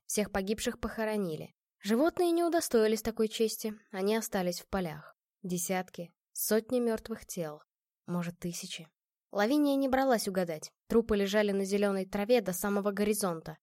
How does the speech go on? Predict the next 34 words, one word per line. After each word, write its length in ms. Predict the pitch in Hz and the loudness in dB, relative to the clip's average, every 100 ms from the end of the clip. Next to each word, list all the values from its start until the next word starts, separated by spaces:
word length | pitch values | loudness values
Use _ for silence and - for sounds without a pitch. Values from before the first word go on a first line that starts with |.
| _ _ | _ _
Это 160 | 208 240 | -2 4
должно 380 | 262 262 277 | 6 6 2
было 180 | 262 269 | 2 2
породить 400 | 262 262 262 269 | 2 0 0 -2
чудовищный 540 | - 254 269 269 277 277 | -4 2 2 2 -2 -4
смрад, 480 | 320 311 196 - - _ _ _ | -2 0 0 -4 -18 _ _ _
но 120 | 175 | -8
почему-то 460 | 175 185 196 190 208 | -6 -4 -2 -2 -2
не 80 | 214 | -2
породило. 600 | 240 254 240 175 151 156 _ _ _ | 0 0 -2 -6 -8 -14 _ _ _
Сначала 380 | - 190 247 262 | -6 0 4 6
номер 300 | 262 254 254 | 6 6 4
десять 280 | 233 240 240 | 2 -2 2
решила, 420 | 240 233 262 247 | 0 4 4 4
что 200 | 233 247 | 4 0
их 80 | 240 | 2
просто 320 | 262 247 - | 2 2 0
защищают 540 | 226 - 233 254 240 | -6 -4 0 2 2
фильтры 340 | 233 247 233 240 | 0 -6 0 -2
автомобиля. 680 | 233 240 247 226 190 156 - _ _ | 0 0 0 0 -2 -4 -14 _ _
Но 100 | 208 | 4
вот 160 | 233 277 | 4 6
машина 380 | 277 269 269 262 | 4 4 4 4
остановилась, 760 | - 262 254 302 294 170 - - | 2 4 4 4 4 2 -4 -4
они 200 | 190 214 | 0 2
покинули 480 | 226 220 240 226 | 2 4 4 4
салон, 440 | 220 - 220 277 294 - - _ _ | 2 0 4 4 2 -8 -20 _ _
а 120 | - | 0
никакого 440 | 208 202 196 208 | 0 0 -2 -2
трупного 400 | 208 214 208 202 | 0 -4 -2 -2
запаха 420 | 202 240 - - 190 | 2 2 2 -4 -4
по-прежнему 540 | 175 185 190 220 254 | -4 -2 -2 0 0
не 180 | 285 269 | 0 -2
было. 280 | 160 147 | -2 -10